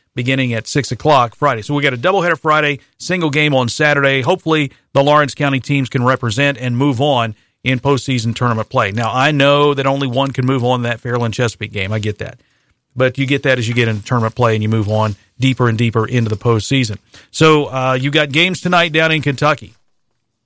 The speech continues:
on the boys' side. Last night, you had a couple of games, couple of teams advance.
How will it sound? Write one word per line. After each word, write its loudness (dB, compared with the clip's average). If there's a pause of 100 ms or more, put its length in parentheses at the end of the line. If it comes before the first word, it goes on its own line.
(540)
on 2
the 2
boys' 2
side. -12 (420)
Last 2
night, 0 (1500)
you 0
had 4
a -2
couple 2
of 2
games, 2
couple -2
of -6
teams 0
advance. -2